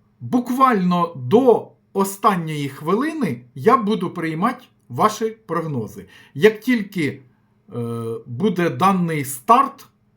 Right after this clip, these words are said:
десятого січня о чотирнадцятій двадцять п'ять за Києвом, все, в чотирнадцять двадцять п'ять я вже не приймаю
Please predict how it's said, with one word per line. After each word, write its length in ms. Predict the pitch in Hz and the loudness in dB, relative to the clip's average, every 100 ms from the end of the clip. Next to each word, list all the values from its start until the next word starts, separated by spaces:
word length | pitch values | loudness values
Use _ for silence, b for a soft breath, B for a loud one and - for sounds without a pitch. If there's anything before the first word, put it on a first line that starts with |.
| _ _ _ _ | _ _ _ _
десятого 640 | 127 120 208 240 233 233 220 | -4 0 0 0 0 0 0
січня 560 | 240 220 - 226 220 - - | -2 -8 -4 -4 -6 -12 -8
о 120 | 180 | -6
чотирнадцятій 920 | - - 208 196 202 202 208 - 202 | -6 0 2 2 0 -2 -6 -4 -4
двадцять 460 | 175 190 - 185 - | -2 -4 -4 -6 -4
п'ять 260 | 185 156 | -4 -4
за 120 | 170 | -6
Києвом, 600 | 180 190 170 160 165 175 180 b b b b | -4 -4 -2 -4 -4 -6 -8 b b b b
все, 340 | - - 196 135 | -10 0 0 0
в 60 | |
чотирнадцять 680 | - - 240 240 233 - 208 | -8 -2 0 4 2 4 2
двадцять 420 | 185 202 208 202 | 2 -2 -2 -2
п'ять 260 | - 226 214 | 0 0 2
я 120 | 202 | 2
вже 180 | 190 180 | 2 -2
не 120 | 180 | -4
приймаю 580 | 185 170 165 120 98 | -4 -4 -4 -6 -8